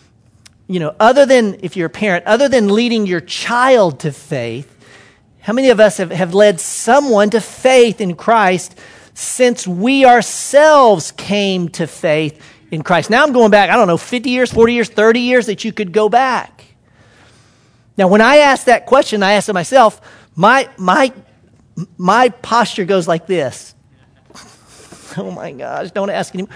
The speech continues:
You know, you just, it's kinda like, "How's your prayer life?" "Oh my gosh, don't ask." We, we tend to go there with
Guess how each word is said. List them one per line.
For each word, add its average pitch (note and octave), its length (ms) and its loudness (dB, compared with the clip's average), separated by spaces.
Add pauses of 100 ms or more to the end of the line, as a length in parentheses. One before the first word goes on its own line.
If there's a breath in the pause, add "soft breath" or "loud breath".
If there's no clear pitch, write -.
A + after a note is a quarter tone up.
(160 loud breath)
You A3+ 100 -6
know, A3+ 60 2
you A3+ 140 -4
just, G#3 240 -10
it's - 320 -14
kinda A3+ 140 -6
like, G3 200 -2
"How's F3+ 240 -6
your F3+ 80 -8
prayer A3+ 340 -2
life?" D3+ 300 2
"Oh F3 280 -4
my E3+ 100 -8
gosh, E3+ 160 -6
don't E3+ 100 -10
ask." - 140 -12 (280 loud breath)
We, A3+ 120 -4
we G#3+ 180 -4
tend F#3+ 280 -4
to G#3+ 80 -2
go A#3+ 360 0
there F3+ 320 -4
with E3+ 260 -8